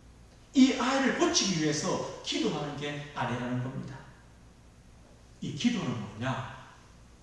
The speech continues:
기도 외에는 이 말과 같은 말이 뭐냐면요, 믿음 외에는 이릅니다.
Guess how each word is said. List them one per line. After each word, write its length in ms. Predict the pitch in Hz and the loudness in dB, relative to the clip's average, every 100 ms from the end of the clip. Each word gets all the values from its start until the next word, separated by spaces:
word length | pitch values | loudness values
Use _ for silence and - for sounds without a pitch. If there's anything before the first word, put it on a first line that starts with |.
| - | -14
기도 380 | - 339 262 156 | -2 2 4 4
외에는 640 | 135 147 165 175 160 151 | 2 4 4 4 0 2
이 140 | 202 202 | 4 4
말과 420 | 165 156 165 151 | 2 -4 -4 -6
같은 300 | 170 - 190 | -6 -4 -2
말이 160 | 143 | -2
뭐냐면요, 800 | 113 107 117 - 104 110 110 - - - - - - - | -4 -4 -6 -6 -6 -6 -6 -8 -16 -20 -20 -20 -20 -16
믿음 500 | 113 175 247 190 113 | -2 0 2 -2 -4
외에는 380 | 110 117 113 113 107 110 - | -6 -6 -4 -6 -6 -12 -14
이릅니다. 460 | - - - - - | -12 -12 -12 -16 -20